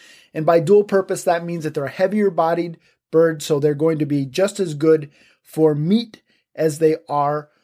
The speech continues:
for egg laying. And these would be breeds like your Buff Orpingtons, Rhode Island Reds, Barred Rocks, Jersey Giants, Delawares, and kind of the list goes on and on.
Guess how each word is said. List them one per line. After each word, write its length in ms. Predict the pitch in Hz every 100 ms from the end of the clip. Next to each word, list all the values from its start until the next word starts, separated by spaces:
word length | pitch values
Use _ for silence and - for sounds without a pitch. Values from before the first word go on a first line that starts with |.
| _
for 500 | - - 147 139 135 - _ _ _
egg 220 | 180 175
laying. 480 | 156 151 127 107 - _ _ _ -
And 140 | 202
these 140 | 311 294
would 100 | 247
be 100 | 202
breeds 460 | 160 208 208 -
like 240 | 180 175 160
your 100 | 139
Buff 220 | 147 147
Orpingtons, 640 | 208 208 208 - 190 180
Rhode 160 | 147 139
Island 320 | 135 131 127
Reds, 380 | 175 196 190 151
Barred 340 | 147 135 127
Rocks, 380 | 147 180 180 -
Jersey 380 | - 151 139 147
Giants, 540 | 147 160 180 185 -
Delawares, 600 | - 165 165 156 160 156
and 100 | 156
kind 220 | 151 160 143
of 60 |
the 80 | 143
list 300 | 139 147 -
goes 260 | 139 139 -
on 320 | 123 127 135
and 180 | 127 127
on. 320 | 156 123